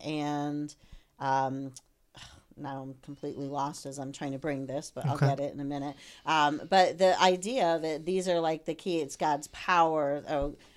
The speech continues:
Speaker 1: um, God's, uh, love, and, and God's wisdom within our life. And,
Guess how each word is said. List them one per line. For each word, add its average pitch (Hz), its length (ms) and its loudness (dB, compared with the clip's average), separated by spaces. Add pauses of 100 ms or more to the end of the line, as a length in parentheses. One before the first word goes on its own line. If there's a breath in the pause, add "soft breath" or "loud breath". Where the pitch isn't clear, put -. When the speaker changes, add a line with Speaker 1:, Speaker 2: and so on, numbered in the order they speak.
Speaker 1:
um, 147 260 2
God's, 156 540 4
uh, 147 280 -2
love, 151 680 4
and, 147 420 -4
and 147 240 -4
God's 143 360 0
wisdom 143 600 -4
within 147 320 -8
our 135 140 -6
life. - 520 -6
And, 143 240 -4